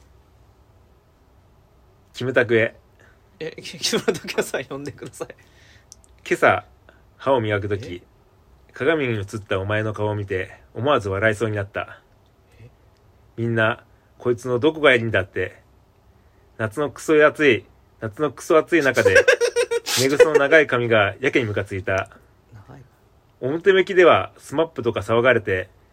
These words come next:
Speaker 1: キャーキャー言われてるかもしれないけれども、お前だってお-、外に出れば、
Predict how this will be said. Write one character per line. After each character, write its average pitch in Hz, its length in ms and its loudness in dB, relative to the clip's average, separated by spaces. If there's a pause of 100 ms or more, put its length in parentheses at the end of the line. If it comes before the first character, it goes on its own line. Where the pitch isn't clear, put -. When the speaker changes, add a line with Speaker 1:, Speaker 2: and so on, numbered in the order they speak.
(140)
Speaker 1:
キ 151 100 0
ャ 151 80 6
ー - 40 0
キ 127 80 0
ャ 107 100 2
ー 104 40 -2
言 113 100 4
わ 127 40 4
れ 123 60 -2
て 135 80 -4
る 135 80 2
か 120 100 2
も 98 80 -8
し 98 120 -12
れ 110 80 -4
な 117 80 -2
い 104 80 -4
け 98 100 -4
れ 92 60 -6
ど 85 100 -12
も、 82 200 -16 (760)
お 120 60 -6
前 156 140 6
だ 165 100 8
っ 165 40 -4
て - 120 0
お-、 127 160 0
外 - 220 -2
に 120 100 -4
出 107 100 0
れ 101 80 0
ば、 95 280 -4